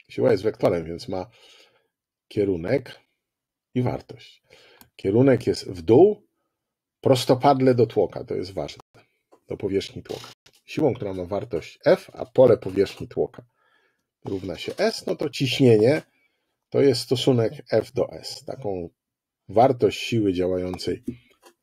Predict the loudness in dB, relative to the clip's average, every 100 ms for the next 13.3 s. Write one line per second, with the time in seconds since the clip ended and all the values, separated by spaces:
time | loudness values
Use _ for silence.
0 | _ _ -4 -4 -2 -2 0 2 2 0
1 | -4 -4 -4 -4 -10 -8 -6 -4 -2 -2
2 | -2 -4 -6 -4 -6 -6 -10 -12 _ _
3 | _ _ -20 -20 _ _ -6 -4 -4 -6
4 | 0 0 0 -6 -20 -20 _ -12 -6 0
5 | 2 2 2 -2 _ -8 -4 0 -2 -2
6 | -2 0 0 0 0 0 -2 -4 -10 -10
7 | -14 -16 -20 _ _ _ -20 _ -10 -4
8 | -2 2 2 2 4 4 4 2 2 -2
9 | -18 _ -4 0 2 2 -2 -2 -2 2
10 | 0 0 -2 0 -2 -4 -6 -8 -6 -4
11 | -2 -4 -2 -2 -2 -4 -2 0 0 -2
12 | 2 2 2 -2 -6 _ _ _ _ -20
13 | _ _ 2